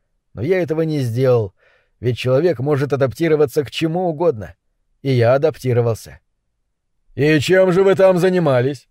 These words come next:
Я хочу сказать, кем стали?" — спросил Бразель. Гарик пожал плечами.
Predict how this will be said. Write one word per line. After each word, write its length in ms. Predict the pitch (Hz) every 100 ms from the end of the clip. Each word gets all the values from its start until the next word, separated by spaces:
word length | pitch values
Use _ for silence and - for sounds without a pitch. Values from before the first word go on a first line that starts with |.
| -
Я 280 | 190 196
хочу 280 | 180 180 185
сказать, 420 | - 185 170 160
кем 240 | - 190 185
стали?" — 420 | - 170 123 101 _ _
спросил 540 | - - 123 113 123 123
Бразель. 480 | 123 117 95 90 _ _ _ -
Гарик 500 | 87 135 180 175 -
пожал 320 | 131 123 156
плечами. 560 | 143 156 - 117 92